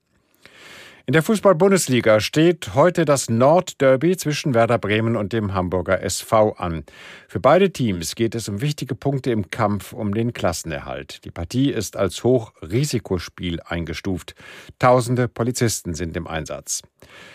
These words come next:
Der VfL Wolfsburg muss heute bei Union Berlin unbedingt gewinnen, um den Anschluss an den Relegationsplatz nicht zu verlieren.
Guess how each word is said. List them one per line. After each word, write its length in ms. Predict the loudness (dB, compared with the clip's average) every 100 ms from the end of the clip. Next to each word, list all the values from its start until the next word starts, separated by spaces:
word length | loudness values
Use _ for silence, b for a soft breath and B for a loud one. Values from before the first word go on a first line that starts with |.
| B B B
Der 320 | 2 4 4 2
VfL 380 | 4 4 4
Wolfsburg 680 | 4 4 2 2 4 4 0
muss 340 | -2 0 0 0
heute 240 | 0 2
bei 120 | 2
Union 380 | 4 4 2 2
Berlin 420 | 2 4 2 2
unbedingt 480 | -2 -4 -2 -2 -2
gewinnen, 420 | -2 0 2 2
um 140 | 0 0
den 160 | -2
Anschluss 480 | 0 -4 -2 -4 -4
an 140 | -2
den 160 | 0 0
Relegationsplatz 1200 | 0 0 -2 -2 -2 -2 -2 -2 0 0 -4 -4
nicht 320 | -4 -4 -8
zu 180 | -8 -6
verlieren. 560 | -2 -2 -2 -4 -10